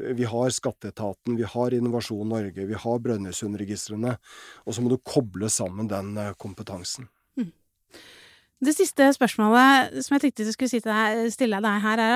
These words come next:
Speaker 2: at det er jo, du var jo litt opp-, opptatt av å ikke ville være postkassen for alle de gode ønskene, eh, og jobben din er jo også å sile litt, eh, og prioritere. Um, men alt i alt så dreier det seg jo egentlig om at veldig mange roper på politikerne, ønsker at politikerne skal komme og hjelpe dem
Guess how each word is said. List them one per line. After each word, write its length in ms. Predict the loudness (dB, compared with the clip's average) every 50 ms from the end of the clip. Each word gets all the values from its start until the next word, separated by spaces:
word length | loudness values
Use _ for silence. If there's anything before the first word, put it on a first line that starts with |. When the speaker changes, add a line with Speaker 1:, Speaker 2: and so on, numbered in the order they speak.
| 2
Speaker 2:
at 100 | 0 -2 -8 -20 -20 -20 _
det 240 | -18 -8 -2 2 4
er 200 | 4 4 4 4
jo, 80 | 2 2
du 140 | 2 4 6 8
var 80 | 8
jo 80 | 8 8
litt 120 | 8 4 2
opp-, 180 | 0 _ -4 -4
opptatt 320 | -4 -4 -4 -4 0 4 4
av 20 |
å 60 | 4
ikke 160 | 4 4 2 2
ville 140 | 2 4 4
være 180 | 4 2 2
postkassen 600 | 0 -4 -8 -8 -8 -8 -10 -8 -4 0 0 0 0
for 140 | 0 0 0
alle 160 | 2 2 2
de 60 | 4 4
gode 220 | 4 4 4 2 0
ønskene, 340 | -4 -6 -6 -2 0 0 0 0
eh, 360 | 0 2 4 6 6 8 8 8
og 80 | 10 10
jobben 320 | 8 8 6 6 6 8
din 80 | 8 8
er 140 | 8 8
jo 80 | 6 6
også 180 | 4 2 2 0
å 80 | 2
sile 300 | 2 2 2 2 2 0 0
litt, 320 | 0 0 -2 _ -2 0
eh, 300 | 2 4 4 4 4 2
og 60 | 2 2
prioritere. 540 | 2 4 4 4 4 2 0 0 2 0 0 0 _ -20 -20 -20 -20 -20 -20 _ _ -2
Um, 380 | 2 4 6 6 6 6 6 4 4 2 -2 -8 _ _ _ _ _ -8 0 2
men 220 | 4 6 6 6
alt 180 | 6 6 6 6
i 60 | 6
alt 80 | 6 4
så 80 | 4
dreier 320 | 4 6 6 6 6 4 2
det 60 | 2
seg 100 | 2 4
jo 80 | 4 4 4
egentlig 180 | 2 2 2
om 80 | 2 2 2
at 100 | 0 -2 -6 -12 -4 0 2
veldig 240 | 2 2 4 4 2
mange 320 | 2 2 2 0 0 0
roper 400 | 0 0 0 -2 -4 _ -8 -6
på 160 | -4 -2 -2 -2 0
politikerne, 540 | 0 0 -2 -2 -2 0 2 4 4 4 2 0 _ _ _ _ _ 0
ønsker 400 | 0 0 0 0 -2 0 -2 -2
at 80 | -4 _ _ -2
politikerne 480 | 0 0 0 0 -4 -6 -4 -4 -4 -2
skal 160 | -2 -4 -4
komme 240 | 0 0 0 2 2
og 80 | 2 0
hjelpe 320 | 0 -2 -4 _ -10 -4
dem 220 | -2 -2 -2 -2